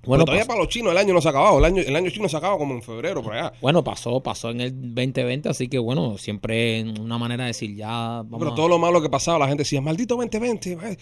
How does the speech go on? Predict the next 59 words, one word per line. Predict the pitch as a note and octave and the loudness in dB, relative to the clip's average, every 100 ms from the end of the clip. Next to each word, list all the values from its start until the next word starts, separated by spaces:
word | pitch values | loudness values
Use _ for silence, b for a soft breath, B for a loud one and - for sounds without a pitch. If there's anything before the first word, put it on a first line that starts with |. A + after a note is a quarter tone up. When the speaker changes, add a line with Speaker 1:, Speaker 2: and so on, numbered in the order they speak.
| B | B
Speaker 2:
con, | C3 A2+ | -10 -8
con, | A#2+ | -8
como | - C3 A#2+ | -6 -4 -2
si | B2 | -4
el | G#2+ | -2
veinte, | C3+ E3+ | -2 -2
como, | B2+ A2+ | -4 -4
¿sabe? | - B2 | -4 -4
Como | G#2+ | -6
si | - G2 | -8 -8
el | |
año | A2 F#3+ | -2 -2
tuviera, | E3+ C#3+ D#3 | 0 0 0
tuviese | - A2 B2 D#3+ | -6 -8 -8 -8
algo | D#3 B2+ | -8 -4
que | G#2+ | -2
ver | D#3+ | 0
Speaker 1:
Es | |
Speaker 2:
con | - | 0
Speaker 1:
que | - | 0
Speaker 2:
esto. | - A#2 | 2 2
Speaker 1:
fue | |
un | B2 | 2
año | B2 B2 | 4 4
puñetero, | A#2 A2 A2 G#2+ A2 | 4 2 2 0 -2
¿eh? | B2 | -6
Fue | - A#2 | -8 -4
un | B2 | -2
año | A#2+ | -2
puñetero | A2+ A#2+ C3 B2 | -2 0 0 0
el, | B2 B2+ | -4 -8
el | B2 | -4
veinte | B2 A#2+ | -2 0
veinte, | B2+ D#3 D3+ | 0 0 0
así | A2 - A#2 | -2 -4 -2
que | A#2+ | 0
esperemos | G#2 - A#2+ D3+ C#3 | 0 4 6 6 4
que | D3 | 0
este | D3+ | 0
sea | C#3+ C#3 | 0 6
mucho | D#3 G#3+ E3+ | 8 10 8
mejor | C3+ A2 - - | 2 0 -6 -12
para | G#2+ G#2+ | -10 -4
todos, | D3 C#3 A#2+ G#2 | 0 2 0 -2
para | - F#2 G2 | -10 -12 -6
todos | A#2+ A2+ | -4 -4
nosotros, | - F3 D3 | -2 -2 -2
para | A#2+ | -4
todos | - A#2 | -2 -2
ustedes | A2 C3+ A#2 | 0 0 0
que | |
nos | A2+ | -2
están | - G2 | -6 -10
escuchando, | G#2+ C3 C#3 C#3 b b | -4 -2 -2 -6 b b
que | - - | -10 0
sea | C3+ - | 6 10
un | E3 | 10
mejor | D3+ B2+ | 10 4
año. | A#2 G#2 | 2 -2